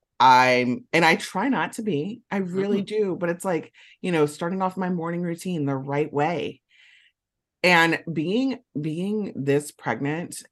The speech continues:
Speaker 1: and, like, <laughs> having all of these, um,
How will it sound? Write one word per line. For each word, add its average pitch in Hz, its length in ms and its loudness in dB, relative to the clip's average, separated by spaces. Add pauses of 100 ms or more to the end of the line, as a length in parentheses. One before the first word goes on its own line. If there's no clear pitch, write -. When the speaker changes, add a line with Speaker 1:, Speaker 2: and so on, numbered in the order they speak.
Speaker 1:
and, 127 640 -2
like, 120 420 -2
<laughs> - 0 -
having - 360 0 (880)
all 208 300 6
of 202 180 -2
these, 175 520 -4 (480)
um, 131 500 6